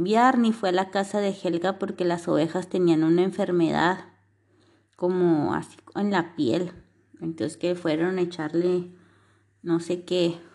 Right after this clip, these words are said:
eh, aceite o crema,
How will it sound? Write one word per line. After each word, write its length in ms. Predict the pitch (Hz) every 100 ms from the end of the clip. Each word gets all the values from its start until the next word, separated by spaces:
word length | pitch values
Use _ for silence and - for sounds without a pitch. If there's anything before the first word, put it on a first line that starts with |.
| - - - _ - -
eh, 580 | 170 180 170 - - - _ _ _ _ - - - _ _ _ _ _ -
aceite 800 | - 139 - 117 131 165 - 180
o 460 | 165 135 123 127 139 - _
crema, 500 | 151 151 175 175 165